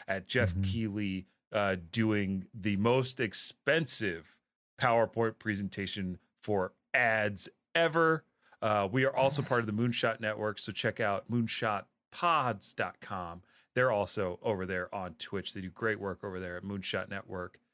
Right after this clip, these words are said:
Speaker 1: uh, twitch dot T V slash Moonshot Network. Uh, don't forget Aaron's other podcast, Thinking Too Hard About Anime.
Speaker 2: Mm-hmm.
Speaker 1: Uh, <clears throat> himself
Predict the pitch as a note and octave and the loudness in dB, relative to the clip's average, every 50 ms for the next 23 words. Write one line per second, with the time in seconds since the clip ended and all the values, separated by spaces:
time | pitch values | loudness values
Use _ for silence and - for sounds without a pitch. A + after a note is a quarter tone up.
0 | _ _ _ _ _ - G#2 G2 F#2 F2 E2+ E2 E2 E2 E2 _ _ - - - | _ _ _ _ _ -8 -4 -2 -2 -2 -4 -6 -8 -12 -14 _ _ -10 -2 -2
1 | B2 - - G#2+ G2 - - - G2+ F#2 F#2 F#2+ F2 - - F2+ - - G2 F#2+ | 0 2 2 -2 -2 -2 -6 -6 -6 -6 -6 -8 -8 -8 -10 -10 -12 -10 -12 -10
2 | E2+ - - E2+ - - D#3 E3+ G3+ F#3+ E3+ D#3+ D#3+ - - - _ _ _ _ | -10 -10 -12 -12 -8 -2 -2 -2 2 2 2 2 2 -2 -8 -20 _ _ _ _
3 | _ _ - F#2+ F2+ E2+ E2 - E3 - _ _ - - F#2+ F2 F#2 F2+ A#2+ C3 | _ _ -8 -6 -6 -6 -8 -12 -16 -20 _ _ -4 -4 -4 -4 -2 0 2 2
4 | C#3+ - - _ _ _ - G2 G2 F#2 F2 - G#2 F2+ F2+ - G#2+ G2+ F#2+ - | 0 0 -4 _ _ _ -8 -6 -6 -6 -6 -8 -10 -10 -8 -4 -4 -4 -2 0
5 | A#2 A2 G#2+ - - A2+ G2 G2+ G2+ - G2+ F#2+ F#2+ G#2+ G2+ F#2+ F#2+ F#2+ F#2+ - | 0 -2 -2 -2 -4 -6 -6 -6 -6 -6 -4 -2 0 2 2 2 0 0 -2 0
6 | B2 B2 C3 C3 C3 C3+ C3+ C3+ C#3 C3 - F#2+ F#2 F2 F2 F2+ G2 G#2 G#2 G2 | 0 0 0 2 2 2 2 0 -2 -2 -4 -2 -2 -2 0 2 4 4 6 6
7 | G2 A2 B2+ D#3 F3+ F3+ - - - G3 - D3+ C#3+ A#2 - _ _ _ _ _ | 6 6 6 6 6 4 2 2 0 2 4 4 0 0 -2 _ _ _ _ _
8 | _ _ - _ - G#2+ F#2 - - B2 A2+ A2 G#2+ - - | _ _ -18 _ -4 -4 -2 0 2 2 4 2 2 0 -4